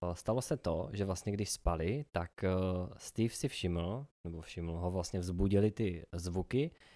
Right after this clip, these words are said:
které vycházely od nikud, vlastně on nevěděl, odkud to, odkud to jde, jako asi tušil, odkud, když mu to Stacy řekla, ale nechtěl si to jako přiznat. Takže šlo o to, že někdy to bylo, eh,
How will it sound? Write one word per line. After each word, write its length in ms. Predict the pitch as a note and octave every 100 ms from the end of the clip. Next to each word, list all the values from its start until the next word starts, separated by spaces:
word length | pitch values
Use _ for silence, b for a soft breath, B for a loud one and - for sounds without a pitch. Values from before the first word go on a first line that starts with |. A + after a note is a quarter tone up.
| B _ _ -
které 320 | G#2 G#2 G2+
vycházely 580 | G2+ G#2+ G#2 G#2+ G#2+ -
od 120 | G2+
nikud, 400 | G2 G2 G#2 G2+
vlastně 260 | F#2+ -
on 60 | G2
nevěděl, 360 | G2 G2+ F2+ F2+
odkud 220 | - -
to, 200 | G2+ F2+
odkud 260 | - -
to 140 | G2+ G2
jde, 300 | F2 F#2 C3
jako 260 | F#2+ F#2 E2
asi 220 | - F2
tušil, 380 | E2+ D#2 F2 F#2
odkud, 340 | A2+ - - F#2
když 140 | F2+
mu 120 | F2+
to 100 | F2+
Stacy 300 | - F2+ F#2+
řekla, 240 | F2+ - F#2+
ale 160 | F#2
nechtěl 260 | F#2 - F2+
si 140 | F2
to 80 | F2
jako 180 | E2 F2+
přiznat. 460 | - E2+ D#2 - B B B B B _ -
Takže 180 | G2
šlo 180 | F#2 G#2+
o 100 | G2
to, 160 | G#2 G2
že 360 | G#2 G2 G2+ G2+
někdy 260 | G#2+ G2+ G2
to 100 | G2
bylo, 420 | G2 G2 F2+ D#2+
eh, 340 | - E2 D2+